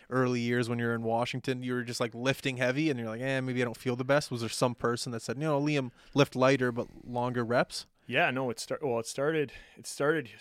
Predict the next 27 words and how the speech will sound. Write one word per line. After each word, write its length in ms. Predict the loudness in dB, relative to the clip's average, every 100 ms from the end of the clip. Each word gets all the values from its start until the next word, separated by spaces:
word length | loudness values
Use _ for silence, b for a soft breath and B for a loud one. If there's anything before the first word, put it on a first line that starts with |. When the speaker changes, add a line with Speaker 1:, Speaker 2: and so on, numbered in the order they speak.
| -20
Speaker 2:
here. 440 | -4 -2 0 -2 -8
So 160 | -8
I 80 | -4
had 160 | -2 -2
a, 120 | -4 -8
a 60 | -18
trainer, 420 | -12 -8 -8 -8 -12
Chris, 480 | -14 -12 -12 -16 -20 _ _ -20
uh, 40 | -18 -16 -16 -20 -20 -20 -20 -14
he's 260 | -14 -10
at 240 | -10 -10 -12
Push, 440 | -14 -12 -14 -18 _ _ _ _ _ _ _ _
Push 360 | -8 -8 -12
in, 180 | -12 -12
Speaker 1:
That's 160 | -10 -10
a 60 |
Speaker 2:
uh, 20 | -10
the 60 |
Speaker 1:
gym. 100 | -8
Speaker 2:
North 260 | -6 -6 -8
End. 280 | -12 -12 -8
Speaker 1:
Okay. 200 | -4 -4
Speaker 2:
Yeah, 140 | -6 -14 -20
great, 260 | -14 -14 -12
great 220 | -12 -12
gym. 340 | -10 -10 -10 -14 -20 -14
Um, 560 | -10 -8 -8 -10 -14